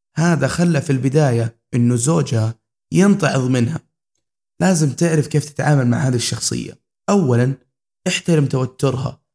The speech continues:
ولا تجبرها على مواجهة مخاوفها، وتحديدًا لما تكون متوترة، ولا تقول لها أبدًا إنها ضعيفة، بالعكس،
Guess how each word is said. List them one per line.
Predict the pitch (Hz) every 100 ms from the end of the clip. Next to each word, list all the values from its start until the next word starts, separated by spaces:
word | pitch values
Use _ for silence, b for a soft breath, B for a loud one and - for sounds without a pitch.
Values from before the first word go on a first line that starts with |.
| _ _
ولا | 120 117 156 175
تجبرها | 160 123 120 160 139
على | 120 127 120
مواجهة | 131 151 151 143 -
مخاوفها، | 135 123 120 113 - - - _ _ _ _ _ -
وتحديدًا | 117 - 143 143 170 185
لما | 165 127 123
تكون | - 170 151
متوترة، | 120 - 151 151 - 170 - _ _ _ -
ولا | 120 151
تقول | 151 175 170
لها | 139 139 -
أبدًا | 143 147 156 151 143
إنها | 139 131 127
ضعيفة، | 135 147 120 120
بالعكس، | 131 139 147 - -